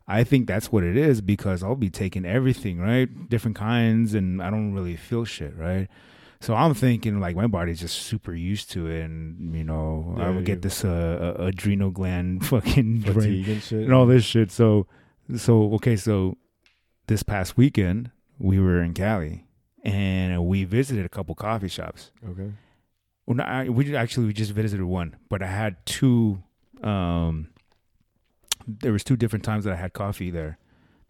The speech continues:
Speaker 1: One, we went to Roscoe's Chicken and Waffles, and I had a cup of coffee there.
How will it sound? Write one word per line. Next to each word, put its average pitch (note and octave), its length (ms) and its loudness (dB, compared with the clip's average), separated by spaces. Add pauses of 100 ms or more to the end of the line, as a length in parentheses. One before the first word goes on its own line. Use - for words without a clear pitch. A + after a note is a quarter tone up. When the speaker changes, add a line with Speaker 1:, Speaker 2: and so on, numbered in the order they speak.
(100)
Speaker 1:
One, G2+ 340 0
we G#2+ 100 4
went G2+ 220 2
to F#2+ 100 0
Roscoe's F2 580 -2
Chicken F#2 320 -4
and E2 120 -2
Waffles, F2 520 -6 (640)
and G2 120 -4
I F#2 60 -2
had G#2 220 -2
a G2 60 -6
cup - 340 -6
of B2 60 -12
coffee G#2+ 440 -6
there. D#2 300 -8